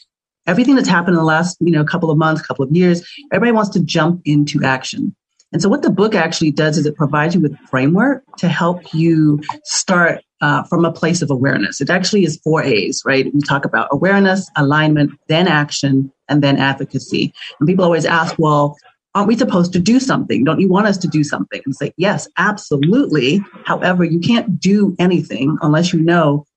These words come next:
who you're doing it for, why you're doing it, and how you're gonna do it."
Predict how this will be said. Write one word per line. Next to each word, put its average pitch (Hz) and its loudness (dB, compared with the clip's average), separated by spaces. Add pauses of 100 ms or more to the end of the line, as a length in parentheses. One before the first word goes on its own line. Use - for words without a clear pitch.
who 233 0
you're 208 2
doing 175 2
it 151 -4
for, 151 0
why 156 0
you're 151 0
doing 151 0
it, 131 -4
and 139 -2
how 147 0
you're 139 0
gonna - -20
do 127 -2
it." - -2